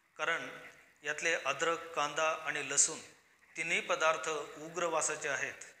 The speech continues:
आणि त्यामुळे तो वास जाईपर्यंत, तेल सुटेपर्यंत आपल्याला त्याला फ्राय करायचं आहे. तर या प्रकारे हे फ्राय झाल्यानंतर आता यामध्ये आपण टाकणार आहोत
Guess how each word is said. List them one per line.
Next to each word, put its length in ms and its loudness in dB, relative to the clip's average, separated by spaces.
आणि 140 -10
त्यामुळे 380 -4
तो 100 -4
वास 380 2
जाईपर्यंत, 560 -4
तेल 220 -6
सुटेपर्यंत 540 -10
आपल्याला 300 -10
त्याला 300 -10
फ्राय 260 -2
करायचं 380 -8
आहे. 100 -16
तर 80 -2
या 140 8
प्रकारे 500 8
हे 320 0
फ्राय 400 4
झाल्यानंतर 680 0
आता 160 2
यामध्ये 360 6
आपण 560 2
टाकणार 320 0
आहोत 260 2